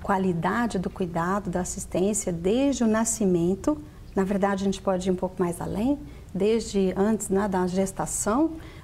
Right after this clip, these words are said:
o nascimento e todo o seu primeiro ano de vida. Então, são ações muito complexas. O que, é, se a gente vem notando ao longo dos últimos três anos é que alguns eventos nos, são preocupantes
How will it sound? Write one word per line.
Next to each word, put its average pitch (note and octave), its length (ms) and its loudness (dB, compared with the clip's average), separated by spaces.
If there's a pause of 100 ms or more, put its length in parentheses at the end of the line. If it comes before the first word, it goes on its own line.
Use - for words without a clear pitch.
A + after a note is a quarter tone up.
o G3+ 80 0
nascimento G#3 880 2 (260)
e A#3+ 120 2
todo A#3+ 580 0
o - 20 -6
seu A3+ 220 0
primeiro A3+ 420 2
ano A3 220 0
de G#3+ 140 0
vida. E3+ 320 -2
Então, B3 260 0
são C4+ 300 0
ações C4+ 400 0
muito C#4 500 4
complexas. - 800 -4 (340)
O G#3 80 -4
que, D#4+ 340 0 (320)
é, A3 380 0 (160)
se - 200 -2
a G#3 40 0
gente A3 260 0
vem G#3 200 2
notando G#3 640 2
ao F3+ 80 2
longo F3+ 380 2
dos F3+ 220 -4
últimos G3+ 400 2
três F3 380 -2
anos G#3+ 480 -2 (300)
é F#3+ 120 0
que B3 380 0 (460)
alguns A#3+ 720 2
eventos B3+ 520 0
nos, C4 200 -2 (100)
são B3+ 240 0
preocupantes B3+ 920 -2